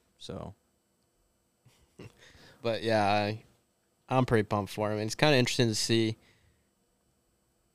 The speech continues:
Speaker 2: what was it, two years ago when they drafted Jordan Love? That had to have been the most wasted pick
Speaker 1: Oh, I one hundred percent
Speaker 2: <laughs>
Speaker 1: agree. Especially if he
Speaker 2: in the
Speaker 1: does
Speaker 2: last decade.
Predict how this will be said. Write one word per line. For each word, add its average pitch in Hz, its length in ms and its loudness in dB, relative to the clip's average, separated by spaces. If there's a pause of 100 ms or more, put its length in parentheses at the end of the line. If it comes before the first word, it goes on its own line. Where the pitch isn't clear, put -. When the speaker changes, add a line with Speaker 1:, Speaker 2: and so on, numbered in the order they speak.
(120)
Speaker 2:
what 131 140 0
was 117 100 2
it, 110 100 0
two 156 240 4
years 127 320 6
ago 98 300 0
when 98 140 0
they 101 100 2
drafted 104 400 0
Jordan 101 360 0
Love? 95 280 -4 (140)
That 110 100 0
had 123 80 6
to 131 60 4
have 139 60 0
been 127 160 4
the 107 100 4
most 104 400 0
wasted 101 540 0
pick - 460 -4 (160)
Speaker 1:
Oh, 101 160 0
I 101 260 2
one 95 360 -8
hundred 101 560 -6
percent - 280 -2
Speaker 2:
<laughs> 92 40 -8
Speaker 1:
agree. 95 540 -12
Especially 180 480 -2
if 123 120 -8
he 143 80 -8
Speaker 2:
in 117 120 -10
the - 140 0
Speaker 1:
does 123 100 8
Speaker 2:
last 117 280 2
decade. 87 440 -4